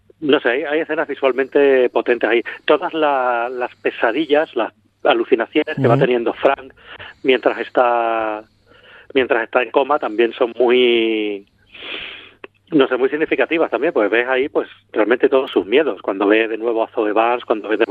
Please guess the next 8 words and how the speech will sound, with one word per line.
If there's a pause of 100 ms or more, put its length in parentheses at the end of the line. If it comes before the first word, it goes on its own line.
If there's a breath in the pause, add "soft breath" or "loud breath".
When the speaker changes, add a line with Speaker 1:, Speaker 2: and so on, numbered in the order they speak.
Speaker 1:
nuevo
a
Russo, (2250 loud breath)
eh,
aflora
ahí
un
poco